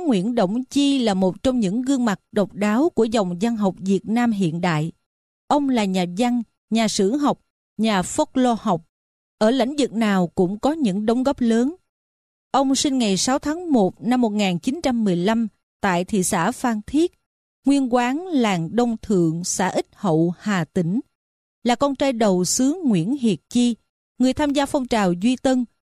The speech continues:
cùng bạn bè sáng lập công ty Liên Thành và trường Dục Thanh, cháu ruột của Nguyễn Hàng Chi,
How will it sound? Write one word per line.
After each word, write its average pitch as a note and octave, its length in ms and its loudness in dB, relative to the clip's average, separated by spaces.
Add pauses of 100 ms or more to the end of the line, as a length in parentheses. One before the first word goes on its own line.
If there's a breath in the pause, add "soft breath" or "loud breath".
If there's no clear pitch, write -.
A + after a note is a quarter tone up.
(100)
cùng A3 280 2
bạn G3 240 0
bè G#3 260 2
sáng C4 240 -2
lập C4+ 340 -4
công B3 160 0
ty B3 240 0
Liên A#3+ 260 0
Thành F#3 340 -2 (260)
và G#3+ 260 2
trường G3 440 0
Dục G3 220 -2
Thanh, A3+ 280 -4 (380)
cháu D4 260 0
ruột F#3+ 220 4
của G3+ 120 2
Nguyễn A3+ 340 0
Hàng G3+ 300 -2
Chi, G#3+ 280 0